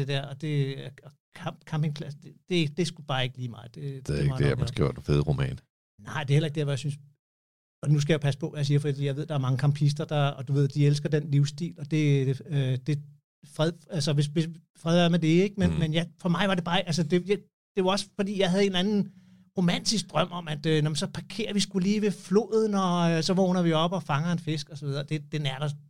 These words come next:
Speaker 1: altså, det, det
Speaker 2: Ja.
Speaker 1: kan man sgu bare ikke i Europa, vel? Det kan være, man kan i Alaska, eller i Australien, eller i Afrika, et eller andet sted, det ved jeg ikke. Men, men, men, men der, der, min,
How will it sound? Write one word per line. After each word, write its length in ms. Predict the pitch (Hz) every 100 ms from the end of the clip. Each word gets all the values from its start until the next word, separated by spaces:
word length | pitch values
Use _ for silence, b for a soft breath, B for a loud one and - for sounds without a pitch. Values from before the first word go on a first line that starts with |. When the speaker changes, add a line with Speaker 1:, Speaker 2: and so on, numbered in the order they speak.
| _
Speaker 1:
altså, 180 | 123 117
det, 400 | 117 139 131 -
det 60 | 151
Speaker 2:
Ja. 100 | 131
Speaker 1:
kan 100 | 135
man 100 | 135
sgu 120 | 131
bare 180 | 127 120
ikke 120 | 127
i 20 |
Europa, 380 | 120 110 110 131
vel? 180 | 135 139
Det 80 |
kan 100 | 147
være, 120 | 135 147
man 100 | 147
kan 200 | 131 131
i 100 | 139
Alaska, 520 | 117 110 117 156 139
eller 180 | 123 117 117 B B B
i 80 | 147
Australien, 720 | 127 120 - 110 - 139 127
eller 180 | 120 113
i 80 | 113
Afrika, 420 | 110 - 143 135
et 60 | 120
eller 120 | 113
andet 120 | 117
sted, 140 | 117
det 140 | 117 135
ved 100 | 123
jeg 80 | 120
ikke. 180 | 120 -
Men, 240 | 127 127
men, 260 | 120 117 117
men, 320 | 117 117 123
men 140 | 127 - -
der, 100 | 147 - _
der, 100 | 160 170
min, 220 | 185